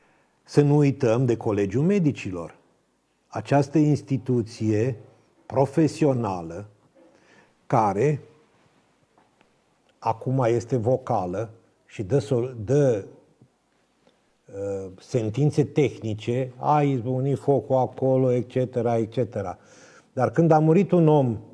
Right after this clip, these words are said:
din cauza, datorită,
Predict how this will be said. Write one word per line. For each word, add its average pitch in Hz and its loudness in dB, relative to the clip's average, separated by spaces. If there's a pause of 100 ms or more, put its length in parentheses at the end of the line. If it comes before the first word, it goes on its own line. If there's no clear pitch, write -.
(260)
din 120 -6
cauza, 123 2 (1800)
datorită, 101 -4